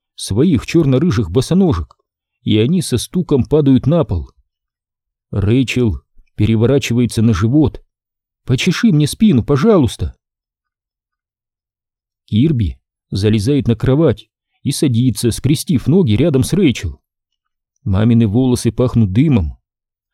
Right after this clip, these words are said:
Она ведёт пальчиком по ажурному рисунку кружева. «Почему ты плачешь?» «Я не плачу». «Нет, плачешь». Мама вздыхает.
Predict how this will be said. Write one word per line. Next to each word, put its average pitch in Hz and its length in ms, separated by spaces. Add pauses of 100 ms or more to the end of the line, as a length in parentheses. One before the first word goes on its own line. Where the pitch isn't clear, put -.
(120)
Она 113 200
ведёт 151 340
пальчиком 135 500
по 120 140
ажурному 135 440
рисунку 147 420
кружева. 113 540 (920)
«Почему 185 400
ты - 100
плачешь?» 160 640 (540)
«Я 92 200
не 175 120
плачу». 170 540 (380)
«Нет, 214 520
плачешь». 196 720 (760)
Мама 113 380
вздыхает. 98 840